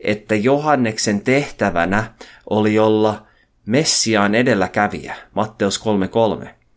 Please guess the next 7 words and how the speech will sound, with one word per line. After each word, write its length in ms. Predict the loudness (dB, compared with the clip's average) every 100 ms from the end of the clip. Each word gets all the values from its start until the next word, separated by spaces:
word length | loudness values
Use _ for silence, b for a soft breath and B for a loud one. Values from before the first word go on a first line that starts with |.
| B B B B -4
Ja 60 |
siitä 320 | 0 2 2 2
tässä 280 | 0 2
jakeessa 520 | 2 2 2 0 2 0
seitsemäntoista 920 | 2 2 0 0 0 2 0 0 0
on 140 | 0
kysymys 760 | 0 0 0 0 2 0 -4